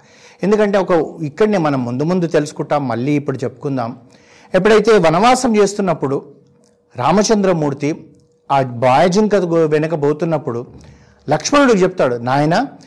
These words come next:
ఇక్కడ మీ వదిలిన వదిలి నువ్వు ఎక్కడికి రాకూడదు" అని చెప్పేసి అంటాడు. అయినా కానీ లక్ష్మణుడు వచ్చేస్తాడు,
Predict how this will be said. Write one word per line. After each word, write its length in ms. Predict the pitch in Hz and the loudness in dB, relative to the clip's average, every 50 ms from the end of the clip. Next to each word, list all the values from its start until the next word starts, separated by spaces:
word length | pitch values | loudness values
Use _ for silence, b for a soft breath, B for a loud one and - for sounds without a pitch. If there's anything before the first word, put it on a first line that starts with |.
| B B B B - | B B B B -8
ఇక్కడ 200 | 160 - 240 233 | -2 0 2 4
మీ 140 | 220 214 214 | 4 4 4
వదిలిన 460 | 185 156 156 156 190 233 254 247 226 | 4 4 4 4 4 4 4 4 4
వదిలి 260 | 214 185 175 185 233 | 2 2 2 0 0
నువ్వు 200 | 214 214 208 175 | 2 2 4 4
ఎక్కడికి 480 | 147 139 - - 202 208 233 202 226 214 | 2 2 0 0 0 0 0 2 0 2
రాకూడదు" 540 | 156 139 135 147 175 180 202 208 190 170 190 | 2 4 4 4 4 4 4 2 4 4 2
అని 120 | 185 170 | 2 2
చెప్పేసి 400 | 151 160 151 156 165 151 - - | 2 -2 -2 0 -2 -2 -2 -4
అంటాడు. 440 | 135 127 123 117 101 90 - _ _ b b b b b b b b b b - - | -8 -8 -8 -10 -10 -12 -14 _ _ b b b b b b b b b b -4 0
అయినా 300 | 170 208 240 277 285 262 | 2 2 4 4 4 4
కానీ 460 | 240 233 208 175 156 135 117 - - - - 131 | 4 4 4 4 2 0 0 -4 -10 -14 -8 -4
లక్ష్మణుడు 480 | 131 135 - - - 214 208 202 185 | -4 -4 -4 -2 0 0 2 4 2
వచ్చేస్తాడు, 640 | 156 - - - 160 151 - - 143 131 123 156 | 2 2 2 -2 -2 -2 0 -2 -2 -2 -2 -4